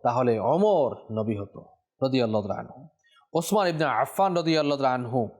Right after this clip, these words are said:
প্রথম হিজরতকারী সাহাবী তিনি। নম্রতা ও লাজুকতায় প্রবাদ তুল্য। মদিনার শীর্ষ ধনীদের মধ্যে অন্যতম তিনি ছিলেন। ছয়শো চুয়াল্লিশ থেকে ছয়শো ছাপ্পান্ন খ্রিস্টাব্দ পর্যন্ত খেলাফতের দায়িত্ব পালন করেছেন।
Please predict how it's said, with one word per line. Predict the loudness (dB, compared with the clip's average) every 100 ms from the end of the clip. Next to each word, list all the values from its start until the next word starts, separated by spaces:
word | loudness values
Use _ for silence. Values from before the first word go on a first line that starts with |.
| -4
প্রথম | -4 -2 -2
হিজরতকারী | 0 0 2 -2 0 -2
সাহাবী | -2 0 0 -2
তিনি। | -2 -6 -6 -16 _ _ _ -20 _ -20 -6
নম্রতা | 0 0 2 0 0 0
ও | 2
লাজুকতায় | 2 2 2 0 0 -2 -2 -8 -20 _ -2
প্রবাদ | 0 4 2 2 -2
তুল্য। | -6 -6 -12 -20 _ _ _ _ -8 -4
মদিনার | -2 0 0
শীর্ষ | 0 0 2 0 -2
ধনীদের | 0 0 2 2
মধ্যে | 2 0 0 2
অন্যতম | 2 2 2 2 -2 0
তিনি | 0
ছিলেন। | 0 -2 -2 -4 -14 _ _ _ _ _ _ _ -2
ছয়শো | -2 0
চুয়াল্লিশ | 0 2 2 4 0 0
থেকে | -4 0 0 0 0
ছয়শো | 0 0
ছাপ্পান্ন | -4 -4 -6 -2 0 2 2
খ্রিস্টাব্দ | 2 -2 -2 -2 -2
পর্যন্ত | 0 0 0 0 -4 -4 -12 -16 -4
খেলাফতের | 0 0 0 -2
দায়িত্ব | 0 -2 0 -2
পালন | 0 -2 0
করেছেন। | 0 0 -2 -4